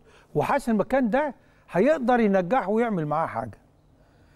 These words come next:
وده اللي هو يمكن بدأ يستشعره في النادي الأهلي، خاصة أن الحوار دائم بينه وبين المشرف على الكرة رئيس النادي الأهلي، ويشعر بثقة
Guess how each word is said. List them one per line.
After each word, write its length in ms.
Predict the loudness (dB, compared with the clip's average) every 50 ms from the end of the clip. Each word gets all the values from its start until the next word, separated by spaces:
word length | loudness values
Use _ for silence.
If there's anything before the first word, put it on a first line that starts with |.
| _ _ _ _ _ _ -20 -18 -10 -4
وده 500 | -2 0 0 2 2 2 2 2 0 0
اللي 280 | 0 0 2 2 2 2
هو 380 | 2 2 2 2 2 2 2
يمكن 600 | 2 2 2 2 0 0 0 0 2 2 2 2 2
بدأ 340 | 0 0 0 2 2 2 0
يستشعره 500 | 0 -2 -4 -4 -4 -2 -2 0 0 0
في 80 | 0
النادي 220 | 0 0 0 0 2
الأهلي، 200 | 2 0 0 0
خاصة 760 | 0 -2 -4 -4 -2 0 0 0 0 -2 -2 -2 -2 -2 -4 -6 -10 -18 -20 -20 -20 -18 -8 -2
أن 140 | 0 2 2
الحوار 400 | 2 2 0 2 2 4 2 2
دائم 540 | 0 -2 -2 0 2 2 2 0 0 -2 0
بينه 220 | 2 2 2 2
وبين 360 | 0 2 2 2 2 2 0 -4 -10 _ _ _ _ -4
المشرف 380 | 0 0 0 0 0 -2 -2 -2
على 60 | -2
الكرة 280 | -2 0 0 2 2 2
رئيس 280 | 0 0 -4 -4 -4
النادي 240 | -4 -2 -2 -2 -2
الأهلي، 360 | 0 0 0 0 0 0 -2 -4 -8 -20 -20 -20 -20 -20 -20 -20 -20 -20 -20 -20 -20 -20 _ -20 -12 -4 0
ويشعر 1000 | 0 2 4 4 2 2 0 -2 -2 0 2 2 2 0 -2 -4 -2 0 0 0
بثقة 500 | 0 -2 -2 -2 -2 -2 -2 -2 -6